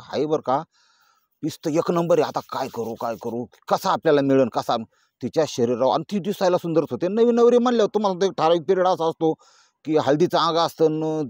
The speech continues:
तिचं ते रूप, तिचं चेहऱ्यावरचं तेज हा प्रकार. म-, लेडीजचं कसं असतं, ब-, बाळांतीन, अं, बाळात पण जशी होत्यान, तसं तिचं, अं,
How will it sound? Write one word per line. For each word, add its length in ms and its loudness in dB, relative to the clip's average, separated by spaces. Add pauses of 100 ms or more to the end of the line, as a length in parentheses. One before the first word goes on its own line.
तिचं 220 0
ते 560 4
रूप, 320 2
तिचं 160 0
चेहऱ्यावरचं 500 2
तेज 460 2 (360)
हा 60 0
प्रकार. 340 -2 (300)
म-, 600 2
लेडीजचं 340 4
कसं 200 2
असतं, 300 0
ब-, 180 -10
बाळांतीन, 640 2
अं, 320 6
बाळात 280 4
पण 120 2
जशी 180 4
होत्यान, 400 2 (260)
तसं 180 -2
तिचं, 100 4
अं, 640 2